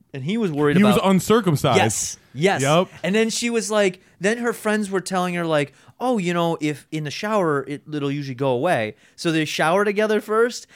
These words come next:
Speaker 1: and she's, like, kinda, like, rubbing his, like, washing his back, and she'd be like, "Did it go away yet? Did it go?" And he's like, "Well, no, it's still, it's still there."
Speaker 2: Yeah.
Speaker 1: Like, it was this whole drama about his uncircumcised dick.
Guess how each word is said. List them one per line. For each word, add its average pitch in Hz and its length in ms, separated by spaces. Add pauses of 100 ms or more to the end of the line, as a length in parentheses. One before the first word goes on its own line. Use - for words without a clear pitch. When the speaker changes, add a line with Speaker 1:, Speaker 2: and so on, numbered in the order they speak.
(140)
Speaker 1:
and 160 160
she's, 170 240
like, 165 180
kinda, 175 220
like, 156 200
rubbing 147 280
his, 151 120
like, 127 440
washing 139 340
his 131 100
back, 139 400
and 139 100
she'd 147 100
be 143 80
like, 135 120
"Did 151 120
it 170 60
go 190 160
away 175 200
yet? 214 280
Did 160 120
it 156 60
go?" 156 160
And 160 100
he's 151 180
like, 135 120
"Well, 123 100
no, 156 340
it's 123 140
still, 147 480 (280)
it's - 100
still 147 180
there." 127 460
Speaker 2:
Yeah. 95 60
Speaker 1:
Like, 127 280 (280)
it 156 60
was 160 120
this 160 140
whole 196 300
drama 180 380
about 151 300
his 151 280
uncircumcised 151 840
dick. 123 300